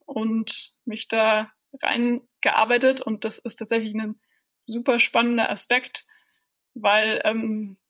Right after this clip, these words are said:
wir nicht rein zufällig häufig Essen essen, was ungesund für uns ist, sondern tatsächlich wir bestimmte Prozesse im Körper haben und, ähm,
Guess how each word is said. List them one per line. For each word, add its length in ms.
wir 360
nicht 580
rein 320
zufällig 560
häufig 500
Essen 300
essen, 460
was 260
ungesund 480
für 100
uns 160
ist, 320
sondern 800
tatsächlich 520
wir 160
bestimmte 300
Prozesse 320
im 180
Körper 300
haben 360
und, 420
ähm, 500